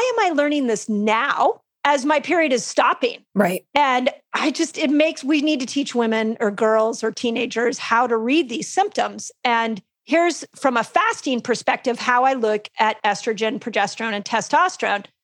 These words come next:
Speaker 1: I talked about progesterone. Progesterone is gonna make you hungry.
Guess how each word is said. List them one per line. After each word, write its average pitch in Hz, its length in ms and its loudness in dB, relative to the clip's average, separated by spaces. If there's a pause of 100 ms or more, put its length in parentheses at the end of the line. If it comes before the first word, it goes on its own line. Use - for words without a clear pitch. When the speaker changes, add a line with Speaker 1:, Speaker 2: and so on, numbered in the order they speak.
(100)
Speaker 1:
I 254 100 4
talked 330 280 0
about 262 220 2
progesterone. 220 600 -4
Progesterone 311 480 0
is 320 80 -8
gonna 285 120 0
make 269 160 0
you 254 120 0
hungry. 247 580 0